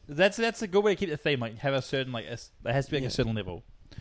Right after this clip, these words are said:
Speaker 2: But I like it, like, as well. Like, okay, this year is red. Just wear whatever red.
Speaker 1: Everyone
Speaker 2: You
Speaker 1: gets bloods.
Speaker 2: fu-,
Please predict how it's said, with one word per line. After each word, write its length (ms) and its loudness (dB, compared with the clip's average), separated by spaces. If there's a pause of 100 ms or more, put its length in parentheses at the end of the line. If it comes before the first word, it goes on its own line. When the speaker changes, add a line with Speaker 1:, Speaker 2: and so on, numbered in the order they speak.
(260)
Speaker 2:
But 60 4
I 100 10
like 240 8
it, 240 2
like, 260 6
as 260 0
well. 200 6
Like, 240 2
okay, 340 2
this 320 0
year 200 2
is 260 -4
red. 480 -6 (840)
Just 220 -6 (220)
wear 420 6
whatever 560 6
red. 420 0 (100)
Speaker 1:
Everyone 200 2
Speaker 2:
You 60 4
Speaker 1:
gets 200 -2
bloods. 200 2
Speaker 2:
fu-, 140 8